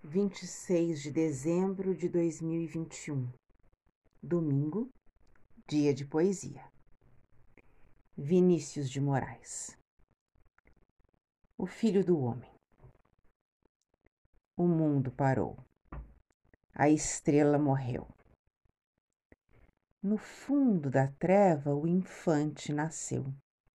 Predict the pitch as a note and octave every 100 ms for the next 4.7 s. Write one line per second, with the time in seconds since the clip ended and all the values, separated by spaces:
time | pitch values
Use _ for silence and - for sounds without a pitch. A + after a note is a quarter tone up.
0 | _ _ _ _ _ _ _ _ _ _
1 | _ _ _ _ F4 F4 G4 F#4 D#4 D4
2 | C4 - - B3 C4 A3+ D3+ C#3+ B2 -
3 | C#3 - - F3+ G3+ F3 C#3 B2+ - B2+
4 | B2 B2+ D3 E3 D#3 C3+